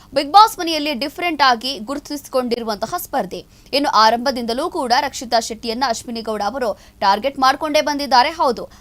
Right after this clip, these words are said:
ಆದ್ರೆ ಈಗ ಅಶ್ವಿನಿ ಗೌಡ ಎದುರಲ್ಲೇ ರಕ್ಷಿತಾ ಶೆಟ್ಟಿ ಅವರು ಕಿಚ್ಚನ ಚಪ್ಪಾಳೆ ಪಡೆದುಕೊಂಡಿದ್ದಾರೆ. ಅದು ಅವರ ಅಭಿಮಾನಿಗಳಿಗೆ ಒಂದು ರೀತಿಯಾಗಿ ಖುಷಿ ಕೊಟ್ಟಿದೆ.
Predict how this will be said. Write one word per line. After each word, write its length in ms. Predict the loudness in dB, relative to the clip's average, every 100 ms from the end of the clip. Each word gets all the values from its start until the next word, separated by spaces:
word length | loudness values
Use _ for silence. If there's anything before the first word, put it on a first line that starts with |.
| 0
ಆದ್ರೆ 280 | 2 2 0
ಈಗ 360 | -2 -2 2 4
ಅಶ್ವಿನಿ 360 | 4 0 -10 -2
ಗೌಡ 240 | 0 0 0
ಎದುರಲ್ಲೇ 580 | -4 -2 0 0 -2 -4
ರಕ್ಷಿತಾ 380 | -6 -4 -4
ಶೆಟ್ಟಿ 300 | -4 -6 -8
ಅವರು 240 | -6 -6 -8
ಕಿಚ್ಚನ 600 | -12 -10 -4 -4 -2 -4
ಚಪ್ಪಾಳೆ 400 | -4 -2 0 0
ಪಡೆದುಕೊಂಡಿದ್ದಾರೆ. 840 | 0 -2 -2 -8 -8 -6 -8 -10 -16 -20 2
ಅದು 220 | 2 4
ಅವರ 160 | 2 4 2
ಅಭಿಮಾನಿಗಳಿಗೆ 760 | 2 2 2 4 0 -2 -4
ಒಂದು 220 | -6 -6
ರೀತಿಯಾಗಿ 480 | -8 -4 0 0 -2
ಖುಷಿ 280 | -8 -10 -4
ಕೊಟ್ಟಿದೆ. 360 | -4 -4 -4